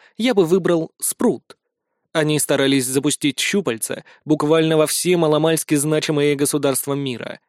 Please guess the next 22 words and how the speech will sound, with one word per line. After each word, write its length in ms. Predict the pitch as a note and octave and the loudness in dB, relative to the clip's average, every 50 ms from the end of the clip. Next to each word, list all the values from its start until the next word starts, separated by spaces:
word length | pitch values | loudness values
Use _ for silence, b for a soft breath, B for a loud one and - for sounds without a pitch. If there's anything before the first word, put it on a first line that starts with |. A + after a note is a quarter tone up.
| _ _ _ _ _ _ _ _ | _ _ _ _ _ _ _ _
Империи, 640 | - B3 B3 G3+ - G#3+ G#3+ G#3 G3+ G3+ G3 G3 G3 | 0 2 2 2 2 2 2 2 4 4 4 2 2
королевства, 680 | D#3+ - A3 A3 G#3 G3+ G3 G3 - - - F#3 F#3 F#3+ | 2 2 2 4 4 4 4 2 2 0 -2 2 2 2
великие 440 | F#3 F#3+ A3 A3+ A#3+ F#3+ A3 A3 G#3 | 4 4 2 2 2 0 0 -2 0
княжества, 640 | - F#3 F3+ F3 F#3+ F#3+ E3 F3+ E3 - - F3 | 0 0 0 2 2 2 0 -2 -2 0 2 2
республики 840 | F#3 G#3 B3+ - - - - G#3+ A3 F#3 F#3+ F#3+ F#3+ D#3 - F#3+ - B B B B | 2 4 2 0 0 -2 -2 -2 0 0 0 0 0 0 0 -2 -2 B B B B
в 140 | B F3+ F#3+ | B 2 4
разной 400 | G3+ G3+ F#3 D3+ - C3 C3 C#3 | 4 4 4 2 0 0 -2 0
степени 480 | C#3 - - - A3+ A3+ - D#3+ C#3 C#3+ | 0 -2 0 0 0 0 2 0 0 0
подвергались 680 | D3 F3+ G3 F#3 F#3+ F#3+ F3+ D#3 D#3+ D#3 D3+ C#3 - | 2 0 2 4 4 4 4 4 4 4 4 4 2
влиянию 560 | C#3+ C#3 C#3+ C#3 C#3 D#3+ D#3+ D#3 D3+ D3 D3 | 2 2 2 2 2 2 0 0 0 0 0
первого 440 | - - D#3 D#3 D3 C#3+ C#3 C3+ C#3 | 0 2 2 2 2 2 2 2 2
рода 220 | C#3 D3+ D#3 D3+ C3+ | 2 2 2 2 0
Конфедерации 800 | D#3 D3+ C3+ C3 D3+ C#3+ C#3+ C#3 D3 D#3 - - - D3 C#3+ C#3+ | -2 -4 -4 -2 -2 0 0 0 0 0 -2 -2 0 0 0 0
Северных 480 | - - D3+ C#3 C3+ C3 C3+ C#3 - | 0 0 0 0 0 -2 -4 -6 -6
Штатов. 520 | - - - C3 G#2 - - - - - _ _ _ _ _ _ _ _ _ _ - | -6 -6 -6 -6 -8 -10 -14 -20 -20 -20 _ _ _ _ _ _ _ _ _ _ -4
Одни 340 | C#3+ E3+ F3+ A#3+ C#4+ C4+ | -2 2 2 4 4 4
активно 400 | A3 - - D#3 D3 C#3 C#3 C3+ | 2 2 2 2 2 2 0 0
им 100 | C3+ C#3 | -2 -2
сопротивлялись, 800 | - - C#3+ D#3+ E3 F#3+ F#3+ G3+ G#3 G#3+ G#3 G3 F#3+ - - - _ _ _ _ _ _ - | -2 -2 -2 -2 0 0 2 2 4 4 4 4 4 2 0 -8 _ _ _ _ _ _ -8
бриты, 380 | B2 C3+ C#3 C#3 B2 C#3 C#3 | -4 -2 0 0 0 -2 -4
французы, 600 | B2+ - C#3 C#3 C3+ C3 - - C#3 C3 B2 C3 B2 | -4 -4 -4 -4 -4 -4 -4 -2 -2 -2 -2 -4 -4
китайцы, 680 | - - C3+ - - C#3 C3+ C3 - - - B2+ B2 | -4 -6 -6 -2 -2 -2 -2 -2 -2 -4 -4 -4 -6